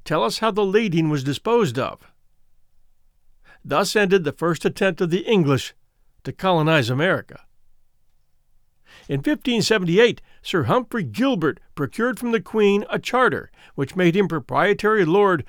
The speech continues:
of whatever land he might discover and colonize within six years. In fifteen seventy-nine, he set sail, accompanied by his half-brother, Walter Raleigh. The loss of a vessel and various misfortunes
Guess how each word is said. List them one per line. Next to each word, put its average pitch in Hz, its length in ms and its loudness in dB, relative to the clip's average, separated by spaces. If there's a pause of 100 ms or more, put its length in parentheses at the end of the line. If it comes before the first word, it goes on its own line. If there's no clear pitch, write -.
(180)
of 120 160 -6
whatever 160 340 0
land 208 340 2
he 165 120 2
might 175 260 0
discover 196 520 -2 (100)
and 185 260 -4
colonize 139 640 0 (260)
within 180 300 2
six - 400 -8
years. 156 540 -2 (1040)
In 143 120 -10
fifteen 202 380 0
seventy-nine, 180 920 0 (140)
he 240 180 -4
set 226 260 0
sail, 147 480 -2 (200)
accompanied 196 480 0
by 175 160 2
his 151 140 -2
half-brother, 190 680 -2 (520)
Walter 220 420 -2
Raleigh. 180 520 -2 (1400)
The - 100 -12
loss 175 320 0
of 180 100 0
a 139 100 2
vessel 165 440 -2 (160)
and 117 140 -6
various 185 440 -2
misfortunes 202 680 0